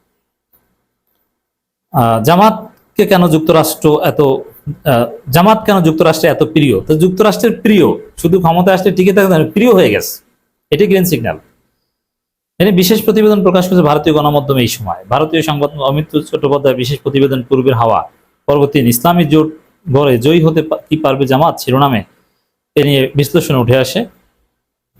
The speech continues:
সাক্ষাৎকারে বাংলাদেশে কাজ করে আসা মার্কিন কনসুলেটর এক কূটনীতিক জামাত ইসলামীকে আমেরিকার পছন্দের কারণ উল্লেখ করেন, তবে সংবাদ মাধ্যমটিকে ওই কূটনীতিকের নাম উল্লেখ করেনি। তো জামাতকে আমেরিকা পছন্দ করে, বুঝতে পারছেন?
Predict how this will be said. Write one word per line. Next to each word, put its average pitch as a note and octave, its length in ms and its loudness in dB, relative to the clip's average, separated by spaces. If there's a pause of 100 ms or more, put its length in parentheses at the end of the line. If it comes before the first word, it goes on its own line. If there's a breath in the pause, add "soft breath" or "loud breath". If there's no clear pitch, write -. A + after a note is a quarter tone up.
(380)
সাক্ষাৎকারে F#3+ 1000 0
বাংলাদেশে D#3+ 800 0 (840)
কাজ D#3+ 280 0
করে D#3+ 220 2
আসা C3 280 -2
মার্কিন C3 380 -2
কনসুলেটর C#3+ 680 0 (220)
এক B2 340 -6 (640)
কূটনীতিক D#3 440 0
জামাত C#3+ 280 0
ইসলামীকে D#3+ 540 -2
আমেরিকার D#3 480 0
পছন্দের D3+ 400 0
কারণ D3 280 -2
উল্লেখ A#2 240 -2
করেন, F2+ 220 -4 (500)
তবে D#3 140 2
সংবাদ D#3 400 -2
মাধ্যমটিকে D3+ 720 0
ওই C3+ 160 2
কূটনীতিকের C#3+ 500 -2
নাম C3 240 0
উল্লেখ A#2 260 -2
করেনি। F2 260 -4 (760)
তো E3 80 2
জামাতকে D#3+ 380 0
আমেরিকা D3+ 340 0
পছন্দ C3+ 380 -2
করে, F#2 220 -2
বুঝতে A#2+ 240 -4
পারছেন? C#3 360 -2